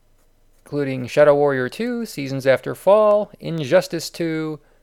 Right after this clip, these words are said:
Farpoint, but no Encounter At, as well as the Neo Geo game Overtop. And what's really fascinating about all these Neo Geo releases is I thought I knew the Neo Geo pretty well, and I'm seeing a lot of things I don't recognize.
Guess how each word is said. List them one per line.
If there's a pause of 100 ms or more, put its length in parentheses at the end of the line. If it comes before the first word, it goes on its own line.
(340)
Farpoint, (300)
but
no
Encounter
At, (240)
as
well
as
the
Neo
Geo (120)
game
Overtop. (340)
And
what's
really
fascinating
about
all
these
Neo
Geo
releases
is (220)
I
thought
I
knew
the
Neo
Geo
pretty
well,
and
I'm
seeing
a
lot
of
things
I
don't
recognize.